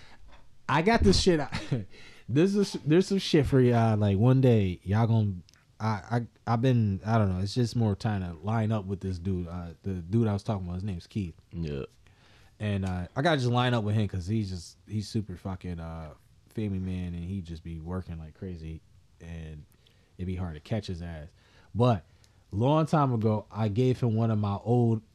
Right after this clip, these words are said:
Speaker 1: old computers, and it has all, like, it has, like, fucking, I don't know, like,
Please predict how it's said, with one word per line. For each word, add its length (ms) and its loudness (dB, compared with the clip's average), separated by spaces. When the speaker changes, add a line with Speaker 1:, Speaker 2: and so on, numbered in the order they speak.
Speaker 1:
old 260 2
computers, 840 0
and 540 6
it 100 2
has 320 0
all, 560 4
like, 240 -2
it 60 -4
has, 240 0
like, 160 -8
fucking, 340 -6
I 160 -2
don't 100 -4
know, 100 -6
like, 200 -12